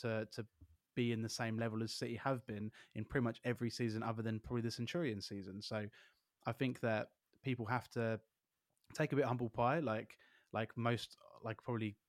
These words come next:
fans and probably most Arsenal fans, 'cause, like, you know, I'll, I'll put my hands up and say, "I didn't see us competing for the title this season." I don't think that's an unfair opinion, but I think that the beauty of football is that when you get new information and you see, like, how a season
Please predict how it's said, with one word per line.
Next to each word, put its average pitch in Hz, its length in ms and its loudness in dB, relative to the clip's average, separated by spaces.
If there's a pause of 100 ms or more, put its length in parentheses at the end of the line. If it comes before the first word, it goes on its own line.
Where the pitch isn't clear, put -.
(180)
fans 117 500 2
and 113 120 0
probably 147 240 6
most 120 320 2
Arsenal 131 320 2
fans, 127 300 -2
'cause, 113 160 -4
like, 107 180 2
you 131 80 2
know, 107 160 0 (100)
I'll, 120 140 0
I'll - 140 -8
put 123 100 -2
my 107 80 0
hands 113 180 0
up 120 120 -2
and 110 100 -2
say, 110 280 0 (180)
"I 123 60 6
didn't 120 120 2
see 110 160 2
us 107 140 -2 (180)
competing 113 300 0
for 113 120 -2
the - 60 -4
title 107 200 2
this 110 140 -2
season." 120 320 0
I - 20 0
don't 113 180 2
think 120 140 -4
that's 117 160 -8
an 113 80 0
unfair 110 260 2
opinion, 113 500 -2 (380)
but 113 100 4
I 113 60 6
think 120 340 0
that 110 260 2 (320)
the 117 80 0
beauty 135 280 8
of 117 60 0
football 123 340 0
is 107 140 0
that 110 240 2
when 113 120 2
you 113 80 2
get 127 200 2
new 123 160 4
information 117 720 0
and 120 100 2
you 117 60 2
see, 113 340 0
like, 110 220 0
how 113 180 2
a 110 40 0
season 110 260 -4